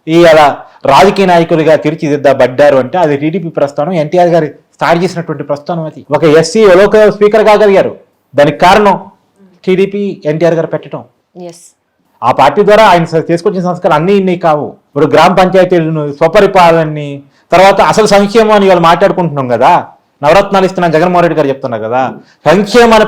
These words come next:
Speaker 1: పదానికి బ్రాండ్ ఎవరన్నా ఉన్నారంటే అది ఎన్టీఆర్తో స్టార్ట్ అయింది సంక్షేమం. రెండు రూపాయల కేజీ బియ్యం ఆ రోజులో, ఇవాళ కేజీ రూపాయికి బియ్యం అనేది చిన్న విషయం, ఆ రోజులో రెండు రూపాయలకి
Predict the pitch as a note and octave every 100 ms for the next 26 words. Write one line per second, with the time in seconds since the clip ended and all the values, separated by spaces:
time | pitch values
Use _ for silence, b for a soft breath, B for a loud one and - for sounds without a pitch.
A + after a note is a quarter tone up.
0 | G#3 E3+ A3+ A3+ A3+ D#3+ E3 G#3 G#3+ G3+
1 | G3 F#3 F3 F#3+ F#3+ G#3+ G3 G3 G#3+ G3+
2 | G#3 - G3 G3+ E3+ E3+ E3+ - A#2 -
3 | _ _ - C#3 D#3+ G3+ G3+ F#3 F3+ E3+
4 | E3 D3 E3 C#3 - _ _ - A#2 C#3+
5 | F#3+ A3 - B B B2+ F#3 F#3+ F#3 F#3+
6 | G3+ G3 G3+ F#3+ F#3+ F#3+ F#3+ F3+ G3 G3
7 | F#3+ G3 F#3+ B2+ - _ b - B2 G3+
8 | A3+ A3+ A3+ G#3+ G#3 G#3+ G#3+ G3+ G#3 G#3
9 | F3+